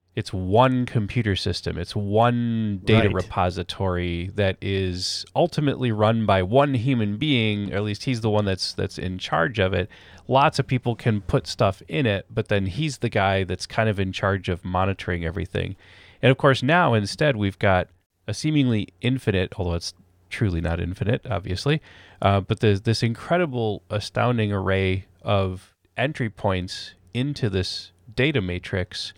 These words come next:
Speaker 1: and an infinite, seemingly way, a number of ways of entering stuff in,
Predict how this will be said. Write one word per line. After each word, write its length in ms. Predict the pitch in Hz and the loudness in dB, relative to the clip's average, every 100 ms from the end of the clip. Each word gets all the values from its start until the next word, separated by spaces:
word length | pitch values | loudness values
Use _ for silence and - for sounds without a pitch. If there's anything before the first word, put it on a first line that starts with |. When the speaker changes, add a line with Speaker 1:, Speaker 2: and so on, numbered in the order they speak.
| _ - - _ | _ -20 -20 _
Speaker 1:
and 280 | 98 95 92 - - | 0 0 -4 -12 -6
an 220 | 123 110 | 0 2
infinite, 420 | 113 120 113 110 - - - - | 0 0 -2 -2 -6 -20 -20 -10
seemingly 680 | - 113 110 104 98 95 | -4 -2 -2 0 -2 -2
way, 480 | 92 98 98 98 95 98 | -2 0 2 2 0 0
a 60 | |
number 300 | 107 107 104 | 0 2 2
of 100 | 98 | 2
ways 420 | 104 101 98 98 | 2 2 2 2
of 220 | 110 - - - - - - _ | 0 -2 -6 -20 -20 -20 -20 _
entering 420 | 143 156 151 135 | 0 2 2 2
stuff 320 | 120 131 120 | 2 2 2
in, 520 | 127 117 117 110 107 | 2 2 2 0 -2